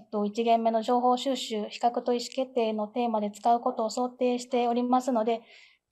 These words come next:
えー、消費行動における意思決定の重要性について、えっと、まあ、インターネット広告という身近な具体事例を通して、えー、十八歳から責任ある意思決定が求められることを学んでいけ、いただけるのではないかなと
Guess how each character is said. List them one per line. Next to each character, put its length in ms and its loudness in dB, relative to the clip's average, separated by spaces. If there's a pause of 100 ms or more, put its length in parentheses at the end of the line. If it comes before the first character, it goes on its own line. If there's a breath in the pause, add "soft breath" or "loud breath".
(160)
え 120 -4
ー、 40 -8
消 200 -2
費 260 -2
行 200 2
動 120 4
に 100 2
お 80 0
け 120 -2
る 80 0
意 40 -2
思 140 -8
決 220 -2
定 100 0
の 100 0
重 180 -2
要 180 2
性 220 0
に 140 -2
つ 80 -2
い 120 -2
て、 300 -4 (560 soft breath)
え 80 -6
っ 100 -12
と、 100 0
ま 260 2
あ、 20 -6
イ 140 -2
ン 80 -8
タ 80 6
ー 60 4
ネ 80 6
ッ 40 0
ト 80 0
広 180 4
告 280 -2
と 140 -6
い 100 -2
う 20 -4
身 140 -2
近 240 2
な 100 4
具 100 0
体 280 4
事 120 0
例 200 4
を 80 2
通 280 -4
し 60 -18
て、 220 -6 (480 loud breath)
え 80 -2
ー、 40 -2
十 120 -2
八 160 2
歳 180 2
か 80 2
ら 80 2
責 240 -2
任 200 4
あ 60 4
る 80 0
意 40 0
思 200 -8
決 220 -4
定 80 2
が 80 -2
求 240 0
め 140 2
ら 100 6
れ 100 4
る 80 -2
こ 120 0
と 120 4
を 40 4
学 240 4
ん 80 0
で 80 2
い 100 -2
け、 140 2
い 180 -4
た 120 6
だ 120 4
け 120 2
る 100 2
の 120 4
で 80 2
は 100 4
な 100 4
い 80 2
か 120 2
な 140 4
と 220 0